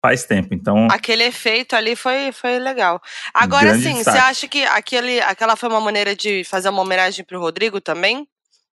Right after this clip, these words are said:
Speaker 1: Falamos sobre isso ontem, né, Modi? A Modi levantou essa possibilidade e eu achei interessante porque, é, eles não podiam falar que o, fazer uma homenagem pro Rodrigo ali no meio de um V T com os três caras que não sabem o que aconteceu, né? Ia
Speaker 2: É,
Speaker 1: pegar muita
Speaker 2: não.
Speaker 1: surpresa.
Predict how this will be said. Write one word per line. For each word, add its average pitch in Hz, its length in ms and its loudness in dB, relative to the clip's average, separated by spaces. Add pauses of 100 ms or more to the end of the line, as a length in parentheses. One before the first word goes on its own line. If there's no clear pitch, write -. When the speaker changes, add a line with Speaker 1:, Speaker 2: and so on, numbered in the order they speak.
(260)
Speaker 1:
Falamos 208 280 4
sobre 185 240 4
isso 139 200 4
ontem, 120 200 2
né, 127 100 6
Modi? 107 220 4
A - 20 4
Modi 131 220 4
levantou 135 480 4
essa 120 260 2
possibilidade 117 720 2
e 143 40 0
eu 143 100 4
achei 131 340 0
interessante 117 680 -2
porque, 151 520 -2 (640)
é, 90 920 0 (380)
eles 123 200 0
não 185 100 4
podiam 151 400 4
falar 123 340 4
que - 120 -4
o, 160 340 0
fazer 123 200 4
uma 127 80 6
homenagem 113 540 4
pro - 160 -2
Rodrigo 107 420 2
ali 101 100 2
no 104 100 4
meio 104 160 4
de 104 80 2
um 104 80 2
V 107 140 4
T 107 200 -2
com - 120 -8
os 135 100 -4
três 127 260 0
caras 127 240 2
que - 80 -8
não 139 100 0
sabem 139 320 0
o - 20 -4
que 156 60 2
aconteceu, 147 500 0
né? 95 200 0
Ia - 60 2
Speaker 2:
É, 208 200 4
Speaker 1:
pegar - 160 6
muita - 180 4
Speaker 2:
não. - 100 4
Speaker 1:
surpresa. 98 460 2